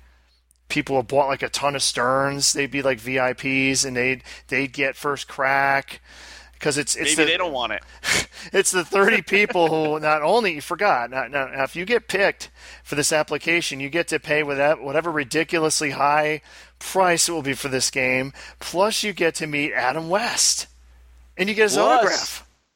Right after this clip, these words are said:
Speaker 2: plus, you can't sell it in the first eighteen months.
Speaker 1: Oh, oh, yeah, we, we gotta talk about that.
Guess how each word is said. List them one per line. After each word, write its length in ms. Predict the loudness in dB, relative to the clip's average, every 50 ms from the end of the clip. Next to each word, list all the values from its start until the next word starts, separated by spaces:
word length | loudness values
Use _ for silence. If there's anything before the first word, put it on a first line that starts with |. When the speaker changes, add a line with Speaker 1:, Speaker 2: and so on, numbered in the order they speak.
| _ _ _ _ _ _ _ _ -12 -4
Speaker 2:
plus, 280 | -2 -2 -2 -2 -4 -10
you 80 | -12
can't 260 | -6 -2 -2 -2 -2
sell 260 | -2 0 0 2 2 2
it 80 | -2
in 60 | -2 -6
the 60 | -6
first 280 | -2 -2 -4 -2 -2 -4
eighteen 300 | -4 -4 -4 -4 -2 0
months. 420 | 0 0 0 -2 -4 -6 -2 2
Speaker 1:
Oh, 560 | 4 4 6 6 6 6 6 6 6 6 6 6
oh, 40 |
yeah, 240 | 4 4 2 0 0
we, 200 | 0 -4 -8 -10
we 120 | -10 -10 -4
gotta 240 | -2 -2 -2 0 -4
talk 300 | -6 -6 -6 -8 -12 -16
about 300 | -14 -14 -14 -14 -12 -14
that. 260 | -14 -12 -12 -14 -16